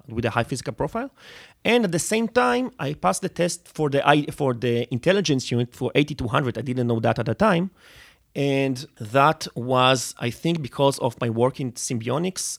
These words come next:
a friend of mine who also worked there and went to the army, he was academic before that, he recommended them to talk to me. And so that was actually really good for me.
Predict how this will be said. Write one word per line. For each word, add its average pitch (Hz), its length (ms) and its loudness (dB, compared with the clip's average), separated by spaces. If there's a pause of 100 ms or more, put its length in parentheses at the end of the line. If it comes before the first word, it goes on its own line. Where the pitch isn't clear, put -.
a 117 420 -2
friend 143 220 0
of 139 80 0
mine 131 320 0
who 120 300 -4
also 123 240 -4
worked 120 260 -2
there 120 200 -4
and 113 180 -4
went 120 120 -4
to 131 60 -10
the 120 100 -6
army, 120 360 2
he 127 180 -8
was 120 340 -6
academic 123 320 -6
before 127 300 -4
that, 123 220 0 (240)
he 151 160 0
recommended 123 880 0
them 113 280 -2
to 117 240 -6
talk - 260 -2
to 120 60 -8
me. 151 240 -4 (600)
And 117 140 -10
so 113 200 -6
that 120 240 -2
was 117 220 -2
actually 113 560 -4
really 110 420 -2
good 113 220 -6
for 131 100 -6
me. 196 180 -8